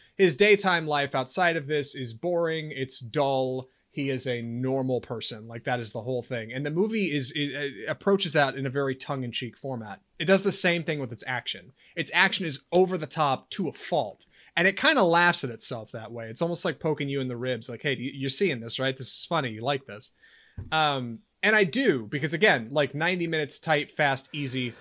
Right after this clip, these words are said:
great. It's, it's a simple film. Um, but it's, it's like, I don't, I don't know. I can't, I can't put my finger on it. It's like protagonist exploitation or something. Like,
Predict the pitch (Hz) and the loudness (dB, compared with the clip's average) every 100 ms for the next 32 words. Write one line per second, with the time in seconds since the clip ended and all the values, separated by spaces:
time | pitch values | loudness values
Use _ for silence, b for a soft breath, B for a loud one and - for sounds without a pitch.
0 | - - 135 104 _ _ 143 - 127 - | -14 -4 -4 -4 _ _ -8 -6 -6 -2
1 | - 175 139 123 143 127 120 117 _ b | 0 0 -2 -8 -6 -6 -6 -10 _ b
2 | b b - 151 143 131 117 113 _ _ | b b -6 -2 0 -2 -6 -12 _ _
3 | _ - 147 226 247 - 254 - 254 247 | _ -6 2 2 2 0 0 0 2 0
4 | - - 233 220 214 269 233 220 156 - | 0 2 2 4 2 2 0 2 0 0
5 | 220 175 - - - 254 196 156 185 165 | -2 -2 -2 -4 -2 -4 -2 -4 -4 -4
6 | 120 113 113 123 135 180 - 160 180 185 | -6 -6 -6 -6 -2 -4 -2 0 2 2
7 | 190 175 - - 151 135 143 131 135 113 | 2 -2 -2 -2 -4 -2 -4 -6 -6 -10
8 | 110 123 - 113 117 101 110 135 131 - | -10 -8 -8 -8 -12 -14 -8 -2 -2 -4